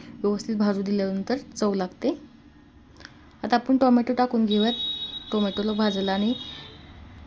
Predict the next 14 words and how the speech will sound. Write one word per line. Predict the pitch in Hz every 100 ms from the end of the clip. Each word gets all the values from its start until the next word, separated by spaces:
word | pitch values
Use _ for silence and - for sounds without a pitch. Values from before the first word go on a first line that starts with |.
| - _ - - - - 208
वेळ | 208
लागतो. | 214 202 - 285 294 - - - - - - - - - - - - - - - - - -
आता | -
लो | 226 247
फ्लेमवर | 247 233 214 208
आपण | 202 208
याला, | 202 208
टोमॅटोला | 208 190 202 208 -
छान | 214
एकदम | 196 185 226 240 - - -
मऊ | 208 233
होईपर्यंत | 220 208 202 196 190 247
भाजून | 240 185 190
घेऊयात, | 180 190